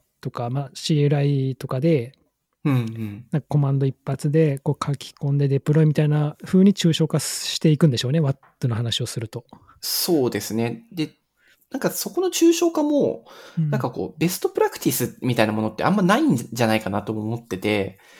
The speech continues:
Speaker 1: うんうんうん。
Speaker 2: なんていうか、えっと、どれぐらいまで抽象度を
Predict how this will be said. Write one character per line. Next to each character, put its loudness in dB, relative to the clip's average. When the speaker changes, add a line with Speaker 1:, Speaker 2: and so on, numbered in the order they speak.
Speaker 1:
う 2
ん 4
う 0
ん -2
う -8
ん。 -10
Speaker 2:
な 0
ん -10
て -8
い -6
う -12
か、 -8
え -20
っ -20
と、 -16
ど 0
れ 2
ぐ -4
ら 4
い -2
ま 0
で 4
抽 -2
象 0
度 2
を -2